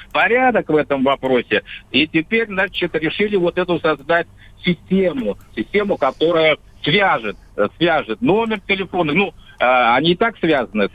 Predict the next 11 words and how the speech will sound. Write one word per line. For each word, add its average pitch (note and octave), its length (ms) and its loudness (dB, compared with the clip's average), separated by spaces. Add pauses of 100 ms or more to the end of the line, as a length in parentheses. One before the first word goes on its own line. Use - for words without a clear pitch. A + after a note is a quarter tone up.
с, - 40 -8
э, A2+ 200 2
владельцем B2 560 0
паспортных A2 580 -4
данных, G#2 360 -2
но B2+ 120 0
теперь G3+ 280 -4
банки F3 360 -4
как C#3+ 220 -2
бы C#3 100 -2
будут, D#3 360 0